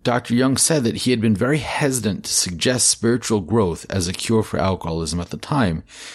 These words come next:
because he was afraid of being misunderstood. Doctor Jung was afraid that people would go after religious practice instead of going for the spiritual connection the vital spiritual experience, the psychic change by connecting to a God of a person's understanding.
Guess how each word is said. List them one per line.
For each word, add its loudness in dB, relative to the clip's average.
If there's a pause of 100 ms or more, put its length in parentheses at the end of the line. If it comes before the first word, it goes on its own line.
(140)
because 2
he 2
was 4
afraid 2
of -2
being 4
misunderstood. 2 (260)
Doctor 2
Jung 4
was 4
afraid 0
that 0
people 0
would 2 (340)
go 4
after -2
religious 2
practice -2
instead 2
of 0
going 2
for -2
the 0
spiritual 0
connection -2 (720)
the 4
vital 2
spiritual 2
experience, 0
the -2
psychic 0
change 0
by 0
connecting 0
to -4
a -4
God 0
of -6
a -6
person's -4
understanding. -4